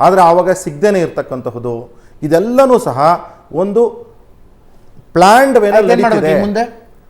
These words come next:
Speaker 1: ನಾವು ಹೇಳ್ತಿರ್ತಕ್ಕಂಥದ್ದು, ಸಿ ಎಂ ಸಿದ್ದರಾಮಯ್ಯನವರು ನಲವತ್ತೊಂದು ವರ್ಷದ ರಾಜಕಾರಣ, ನಾನು ಸಮಾಜವಾದಿ ಅಂದ್ರು, ನಾನು ರಾಮ್ ಮನೋಹರ್ ಲೋಹಿಯರ್ ಶಿಷ್ಯ ಅಂದ್ರು, ಪ್ರೊಫೆಸರ್ ನಂಜುಂಡಸ್ವಾಮಿ ಅವ್ರ ಶಿಷ್ಯ ಅಂದ್ರು, ದೇವರಾಜ ಅರಸು ನಂಬರ್ ಟೂ ಅಂತಂದ್ರು. ಇಂತಹ ಸಿದ್ದರಾಮಯ್ಯನವರು ಅನೇಕ ಪ್ರಕರಣಗಳಾಗಿದೆ.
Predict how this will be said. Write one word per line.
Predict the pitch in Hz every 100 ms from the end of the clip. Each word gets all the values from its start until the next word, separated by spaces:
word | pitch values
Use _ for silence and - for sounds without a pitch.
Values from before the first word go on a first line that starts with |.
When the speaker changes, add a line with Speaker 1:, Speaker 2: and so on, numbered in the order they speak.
| _
Speaker 1:
ನಾವು | 151 175 277
ಹೇಳ್ತಿರ್ತಕ್ಕಂಥದ್ದು, | 247 233 226 175 185 185 180 175 190
ಸಿ | 214 180
ಎಂ | 196
ಸಿದ್ದರಾಮಯ್ಯನವರು | 196 165 170 165 156 151 165
ನಲವತ್ತೊಂದು | 180 131 156 196 - 170
ವರ್ಷದ | 151 160 127
ರಾಜಕಾರಣ, | 120 - 123 110 104 - -
ನಾನು | 131 165
ಸಮಾಜವಾದಿ | 139 127 147 143 123 120
ಅಂದ್ರು, | 117 104 104
ನಾನು | 107 147 156
ರಾಮ್ | 113 131 156
ಮನೋಹರ್ | 147 127
ಲೋಹಿಯರ್ | 120 131 123 123
ಶಿಷ್ಯ | 127 -
ಅಂದ್ರು, | 123 110 113
ಪ್ರೊಫೆಸರ್ | 110 - - 135 180 175 143
ನಂಜುಂಡಸ್ವಾಮಿ | 131 165 220 185 143 135
ಅವ್ರ | 123
ಶಿಷ್ಯ | 127 - 127
ಅಂದ್ರು, | 113 110 117 - - 117
ದೇವರಾಜ | 180 202 190 175
ಅರಸು | 160 170
ನಂಬರ್ | 147 135 135
ಟೂ | 123 - 240
ಅಂತಂದ್ರು. | 190 - 123 117 123 226 - -
ಇಂತಹ | 165 240 262 247
ಸಿದ್ದರಾಮಯ್ಯನವರು | 185 175 175 165 135 117 131
ಅನೇಕ | 104 127 165
ಪ್ರಕರಣಗಳಾಗಿದೆ. | - 139 160 165 160 160 160 156 - -